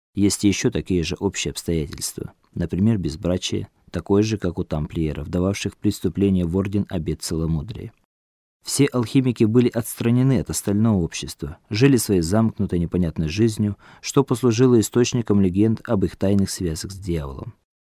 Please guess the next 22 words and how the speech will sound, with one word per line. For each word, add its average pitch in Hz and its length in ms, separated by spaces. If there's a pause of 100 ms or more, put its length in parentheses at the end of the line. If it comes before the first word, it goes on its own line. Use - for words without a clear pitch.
(380)
В 104 100
этих - 300
мифах 127 400
та 135 180
же 120 140
логика, 113 600
как 110 280
и 113 100
в 104 80
обвинении 95 500
тамплиеров. 82 760 (440)
Если 120 260
что-то 110 320
скрываешь, 110 640
значит, 95 500
есть 101 220
какие-то 101 380
неприличные 87 600
связи 87 420
и 80 40
тяжкие - 400
грехи. 80 420